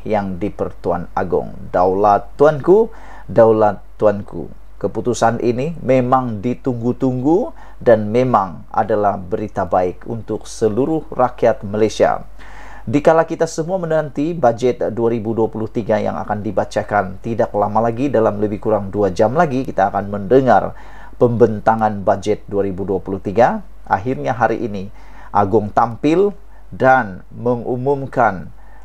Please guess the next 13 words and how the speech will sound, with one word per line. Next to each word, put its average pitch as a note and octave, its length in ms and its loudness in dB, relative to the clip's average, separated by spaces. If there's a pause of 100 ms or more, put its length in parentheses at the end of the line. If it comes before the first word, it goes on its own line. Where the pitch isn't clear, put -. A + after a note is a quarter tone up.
berkenan A2+ 920 2
menamatkan A2 960 -2 (100)
darurat B2 600 4 (320)
di A#2 260 -4
kerusi B2+ 480 0
Parlimen G#2 640 -2
dan G2 300 -2
dun C#3 320 0
yang G#2+ 240 -2
kosong. G#2 480 -2 (260)
Nah, A2+ 540 4 (640)
beberapa D3+ 560 4
kerusi D3+ 680 -4